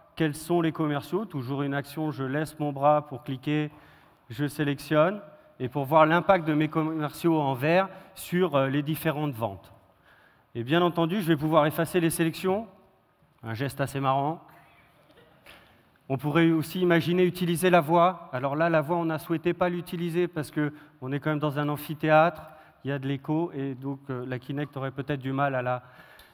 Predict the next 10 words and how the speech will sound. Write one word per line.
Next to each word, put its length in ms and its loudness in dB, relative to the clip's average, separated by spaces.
reconnaître. 480 0
Donc 200 -6
on 60 -2
va 80 4
revenir 380 2
sur 180 -2
le 140 0
dashboard, 600 -2
euh, 260 -6
central 580 4